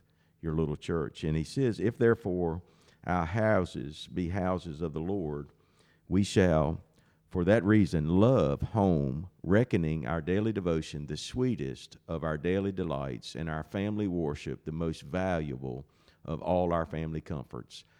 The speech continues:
A church in the house will be a good legacy, nay, it will be a good inheritance to be left to your children after you." And, uh,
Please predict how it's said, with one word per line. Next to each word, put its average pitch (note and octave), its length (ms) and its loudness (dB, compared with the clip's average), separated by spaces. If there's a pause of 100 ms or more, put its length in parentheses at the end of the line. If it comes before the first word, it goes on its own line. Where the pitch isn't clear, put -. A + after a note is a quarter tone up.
(140)
A E2+ 120 -4
church B2 420 -2
in A#2+ 100 -2
the G#2 120 -2
house D#2 400 -2
will E2 100 -4
be E2 160 -2
a D#2+ 80 -2
good G2+ 340 0
legacy, C#2 680 -4 (300)
nay, G2+ 380 4
it E2+ 100 0
will F2 160 -2
be F2 200 -2
a E2 80 -2
good F2+ 320 0
inheritance D2+ 920 -6 (180)
to F2+ 100 -6
be D#2+ 160 -2
left E2 380 -2
to F2 80 -4
your E2+ 180 -4
children C2+ 580 -6 (480)
after E2 340 -4
you." B1 340 -8 (1000)
And, D2+ 180 -8
uh, D2+ 100 -2